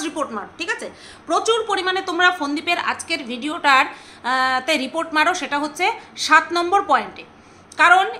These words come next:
এই ছেলেটা বাচ্চাকে দেখাতে গিয়ে, বাচ্চাকে দেখাক, বাচ্চাকে ভুরে ভুরে দেখাক, খুব ভালো লাগে বাচ্চাটাকে দেখতে, খুব স্বাভাবিকভাবেই বাচ্চাটা ইনোসেন্ট, ও কিচ্ছু জানে না, কিচ্ছু বোঝে না, ওকে দেখতে সবার ভালো লাগে, ওর আধো আধো কথা শুনতে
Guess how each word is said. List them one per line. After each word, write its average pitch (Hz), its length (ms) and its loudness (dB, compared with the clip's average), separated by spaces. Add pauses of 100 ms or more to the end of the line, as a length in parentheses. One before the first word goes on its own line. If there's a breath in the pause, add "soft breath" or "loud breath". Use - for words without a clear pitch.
(120)
এই 339 240 -2
ছেলেটা 359 480 2 (920)
বাচ্চাকে 302 500 4
দেখাতে 294 360 0
গিয়ে, 254 140 -2
বাচ্চাকে 339 380 0
দেখাক, 311 340 2
বাচ্চাকে 320 340 -2
ভুরে 247 260 -4
ভুরে 311 240 0
দেখাক, 254 320 0
খুব 285 160 -6
ভালো 254 220 2
লাগে 311 200 0
বাচ্চাটাকে 240 420 -6
দেখতে, 214 360 -10 (560 loud breath)
খুব 440 200 4
স্বাভাবিকভাবেই 320 680 2
বাচ্চাটা 254 460 2 (140)
ইনোসেন্ট, 311 460 -2 (220)
ও 294 100 -2
কিচ্ছু 349 300 -6
জানে 330 220 0
না, 349 80 0
কিচ্ছু 349 320 -8
বোঝে 240 240 -4
না, 220 100 -4
ওকে 302 200 -6
দেখতে 294 260 -4
সবার 277 240 0
ভালো 277 220 -2
লাগে, 285 280 -2
ওর 262 140 0
আধো 226 280 -2
আধো 262 240 -2
কথা - 200 -6
শুনতে 277 340 -8